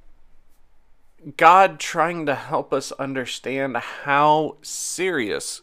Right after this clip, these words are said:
God is about this idea that comes before what I just read, and that is that God's not interested in sacrifices and burnt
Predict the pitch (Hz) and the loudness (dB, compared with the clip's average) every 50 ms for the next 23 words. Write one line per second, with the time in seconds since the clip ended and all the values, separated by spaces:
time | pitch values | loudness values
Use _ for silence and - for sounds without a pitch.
0 | _ _ 127 120 131 123 123 127 123 143 156 143 123 110 104 - - - 123 117 | _ _ -2 4 6 8 8 8 6 4 2 2 0 -2 -4 -6 0 0 0 2
1 | 92 - 123 127 127 117 - - - - - - _ _ _ - 143 151 - - | 4 4 4 6 4 2 0 -4 -18 -20 -20 -20 _ _ _ -2 -2 -2 2 4
2 | 143 143 139 135 123 104 - 147 165 170 185 180 160 147 156 - - - _ _ | 4 4 4 2 -4 -10 -10 -4 0 4 4 4 6 4 2 2 2 -2 _ _
3 | - 165 170 160 151 131 117 110 113 123 - - - - 160 165 165 156 147 131 | -2 0 0 0 0 -4 -6 -6 -6 -6 -6 -6 -8 -4 0 2 4 4 4 2
4 | 117 110 127 123 120 120 117 117 110 113 113 110 - - - - 143 139 131 120 | 0 0 0 2 4 4 2 0 -2 -6 -8 -8 -8 -14 -6 -2 -2 0 0 0
5 | - 101 117 127 127 131 151 170 165 - - 120 120 120 113 - - - _ _ | -2 -2 -2 -2 -2 -2 -2 -2 -4 -4 -2 -2 -2 -2 -4 -8 -12 -14 _ _
6 | _ _ _ _ _ _ 123 135 135 - - 87 - - _ _ _ _ _ _ | _ _ _ _ _ _ 4 4 4 2 -4 -16 -20 -20 _ _ _ _ _ _
7 | - 147 147 165 185 185 156 - - 160 160 160 - - _ - 156 160 147 - | 2 6 6 6 6 4 2 -4 -2 0 0 0 0 -4 _ -6 -6 -6 -4 -6
8 | 143 135 - - - 123 123 120 117 117 - _ - 123 123 123 120 113 - - | -6 -6 -6 -8 -6 -4 -4 -4 -4 -8 -12 _ -8 -8 -8 -8 -8 -8 -8 0
9 | - 131 127 127 - 131 - - 127 117 113 - - 110 104 - 110 113 110 - | 4 4 4 4 2 -6 -4 -2 -2 -2 -2 -4 -8 -10 -8 -8 -8 -10 -6 -4
10 | 110 110 104 - | -4 -4 -4 -8